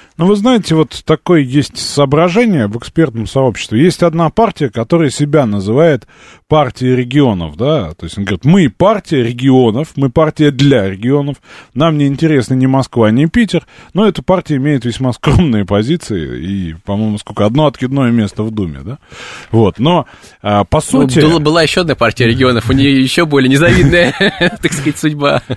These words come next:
Speaker 1: Но они и название именно оттуда берут.
Speaker 2: Да,
Speaker 1: Вот мы
Speaker 2: да, да,
Speaker 1: защищаем
Speaker 2: да.
Speaker 1: регион от этой Москвы, которая высасывает все соки, да, есть такой стереотип. Вот. Но, тем не менее, а, партии, э,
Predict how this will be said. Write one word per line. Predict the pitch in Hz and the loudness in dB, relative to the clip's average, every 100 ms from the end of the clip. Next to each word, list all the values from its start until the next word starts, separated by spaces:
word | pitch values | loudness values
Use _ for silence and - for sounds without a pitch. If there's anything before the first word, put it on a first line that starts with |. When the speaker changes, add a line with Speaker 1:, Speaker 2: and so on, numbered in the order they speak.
| - - | -10 -2
Speaker 1:
Но | 165 | 2
они | 190 190 | 2 2
и | |
название | 165 165 180 160 156 | 4 2 2 2 2
именно | 151 151 | 2 0
оттуда | 151 175 120 92 | 0 0 0 2
берут. | 107 101 135 | 2 2 2
Speaker 2:
Да, | 131 120 | 4 4
Speaker 1:
Вот | 117 | 4
мы | 190 | 4
Speaker 2:
да, | 208 | 4
да, | 160 | 2
Speaker 1:
защищаем | 170 151 190 175 151 | 0 0 2 2 2
Speaker 2:
да. | 135 | 0
Speaker 1:
регион | 131 160 156 123 | 2 2 2 2
от | 98 123 | -2 -2
этой | 127 123 113 110 113 | 0 2 4 2 2
Москвы, | 123 120 160 165 | 2 2 2 2
которая | 113 110 117 | 2 0 2
высасывает | 110 - 135 117 107 95 | 0 2 0 2 -2 -2
все | - 104 | -4 -6
соки, | 110 87 - 76 | -2 -4 -4 -4
да, | 98 | -2
есть | 95 87 | -2 -2
такой | 80 - 78 | -8 -8 -12
стереотип. | - 92 82 - - - - - - - | -6 -6 -6 -8 -20 -20 -20 -16 -16 -2
Вот. | 117 117 73 _ - - | 2 2 0 _ -14 -2
Но, | 131 | 0
тем | - 202 | 2 2
не | 185 | 4
менее, | 185 233 220 156 80 - _ _ _ | 4 6 4 4 0 -8 _ _ _
а, | 82 82 71 | -6 -4 -2
партии, | 151 156 147 143 135 117 82 - _ - | 0 0 -2 -2 2 2 -2 -8 _ -8
э, | 104 | -6